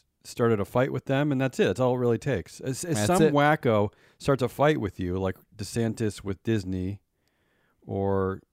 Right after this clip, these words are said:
Speaker 1: Musk with Apple, then you suddenly become
Speaker 2: You just
Speaker 1: this
Speaker 2: say
Speaker 1: woke
Speaker 2: woke. You
Speaker 1: corporation.
Speaker 2: said you're woke,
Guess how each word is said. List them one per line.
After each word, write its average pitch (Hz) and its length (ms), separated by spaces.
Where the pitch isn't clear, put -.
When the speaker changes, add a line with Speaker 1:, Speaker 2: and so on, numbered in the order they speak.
Speaker 1:
Musk 104 480
with 98 420
Apple, 113 340
then 113 180
you 110 140
suddenly 143 400
become 120 680
Speaker 2:
You 117 120
just 123 240
Speaker 1:
this 131 140
Speaker 2:
say 135 80
Speaker 1:
woke 127 160
Speaker 2:
woke. 160 100
You 135 40
Speaker 1:
corporation. 131 600
Speaker 2:
said 110 40
you're 120 100
woke, 127 420